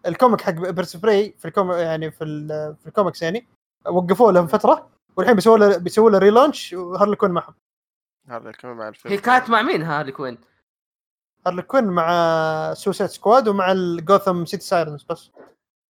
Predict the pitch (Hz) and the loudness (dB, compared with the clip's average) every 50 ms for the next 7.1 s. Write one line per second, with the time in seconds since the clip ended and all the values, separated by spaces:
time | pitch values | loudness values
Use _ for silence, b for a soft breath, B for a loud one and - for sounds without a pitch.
0 | _ _ - 127 127 131 143 151 147 131 123 - _ _ _ _ _ _ _ _ | _ _ -10 -8 -4 -2 -2 0 -2 -2 -4 -8 _ _ _ _ _ _ _ _
1 | - 147 156 151 143 143 147 156 151 135 131 190 220 233 262 262 262 254 247 240 | -4 0 2 2 2 2 2 0 -2 -4 -8 -10 -10 -10 -10 -10 -10 -10 -12 -12
2 | 233 226 220 214 208 - _ _ _ _ _ _ _ _ _ - - 226 226 - | -12 -12 -12 -14 -14 -16 _ _ _ _ _ _ _ _ _ -12 -10 -10 -10 -10
3 | - - 151 151 143 139 135 131 123 131 160 202 196 185 151 - - 135 147 127 | -8 -6 -4 -4 -4 -6 -10 -12 -6 -4 -4 -4 -4 -6 -10 -12 -12 -12 -14 -14
4 | - - 139 139 131 110 104 110 120 120 - 113 104 - - 110 107 101 - - | -16 -16 -16 -16 -14 -14 -14 -16 -16 -18 -20 -20 -20 -20 -18 -18 -18 -18 -20 -20
5 | 110 110 135 - 143 - _ - 175 143 135 127 120 135 135 151 - - 120 123 | -20 -20 -18 -16 -18 -14 _ -8 -8 -8 -10 -12 -14 -14 -16 -16 -16 -18 -12 -8
6 | 135 143 147 127 139 120 113 131 127 117 107 104 101 104 101 104 - - 120 110 | -8 -8 -8 -8 -14 -16 -14 -14 -12 -12 -12 -12 -12 -12 -12 -14 -14 -16 -18 -18
7 | 131 147 | -18 -20